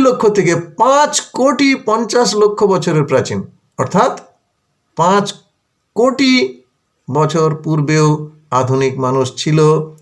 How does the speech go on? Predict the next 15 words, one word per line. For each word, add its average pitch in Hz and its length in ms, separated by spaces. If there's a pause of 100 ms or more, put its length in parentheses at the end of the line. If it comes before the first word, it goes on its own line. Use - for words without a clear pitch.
(160)
এটা 98 160
তার 101 160
প্রমাণ। - 240 (1120)
টেবিল 285 280 (100)
মাউন্টেনের 226 580 (500)
মানুষের 180 380 (100)
কঙ্কাল, 104 340 (460)
আঠারোশো 233 420
পঞ্চান্ন 277 320 (120)
সালে 185 160 (100)
ক্যালিফোর্নিয়ার 240 640 (640)
টুয়ালুম 285 360 (100)
কাউন্টির 240 400 (120)
টেবিল 254 340
মাউন্টেন 240 360